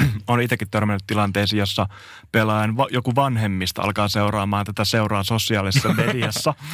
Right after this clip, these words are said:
Speaker 1: Ja tota, no se ei riitä, riitä mulle silleen, että mä tekisin siitä uutisen, että no hei, nyt tämä varmasti siirtyy tänne. Mut se totta kai niinku s-, liittyy siihen, että mä, no hei, nyt mä voin alkaa etsiä, että pitääköhän taas paikkansa, että onkohan tää pelaaja siirtymässä tähän seuraan. Ja, ja tota,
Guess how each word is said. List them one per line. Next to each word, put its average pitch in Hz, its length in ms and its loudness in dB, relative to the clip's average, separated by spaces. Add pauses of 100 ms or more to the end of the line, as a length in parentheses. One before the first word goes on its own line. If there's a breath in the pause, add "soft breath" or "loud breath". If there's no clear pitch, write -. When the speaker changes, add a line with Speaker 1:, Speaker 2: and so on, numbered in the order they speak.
(200 loud breath)
Speaker 1:
Ja 113 140 2
tota, 110 540 0
no 123 60 0
se 135 140 2
ei 135 100 0
riitä, 127 240 -2 (260 loud breath)
riitä 127 260 2
mulle 117 340 0
silleen, 110 320 0
että 101 100 -4
mä 101 60 0
tekisin 101 260 0
siitä 107 260 2
uutisen, 110 440 0
että 98 160 -2
no 104 100 2
hei, 104 200 2
nyt 101 120 -2 (160)
tämä 98 240 0
varmasti 98 340 -2
siirtyy 101 320 0
tänne. 101 280 0 (340 loud breath)
Mut 123 100 2
se 131 80 2
totta 143 260 0
kai 107 140 2
niinku 107 180 -4
s-, - 80 -4 (240)
liittyy 120 400 0
siihen, 117 300 2
että - 20 -2 (140)
mä, 147 60 2
no 143 60 4
hei, 131 140 0
nyt 110 200 -6
mä 117 80 2
voin 110 120 2
alkaa 110 240 0 (140)
etsiä, 117 360 -2
että 92 180 -4
pitääköhän 104 420 0
taas 110 260 -2 (380)
paikkansa, 113 440 0
että 127 100 0
onkohan 120 220 2
tää 101 180 0 (140)
pelaaja 113 260 0
siirtymässä 101 640 -2 (400 loud breath)
tähän 104 300 2
seuraan. 98 520 0
Ja, 98 220 0
ja 101 140 0
tota, 101 340 -2